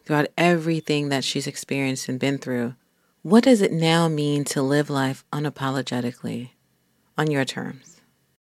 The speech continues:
But th-, throughout all of those experiences, and you ended up, you know,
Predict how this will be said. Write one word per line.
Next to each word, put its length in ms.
But 220
th-, 160
throughout 460
all 220
of 60
those 160
experiences, 960
and 340
you 140
ended 280
up, 220
you 100
know, 380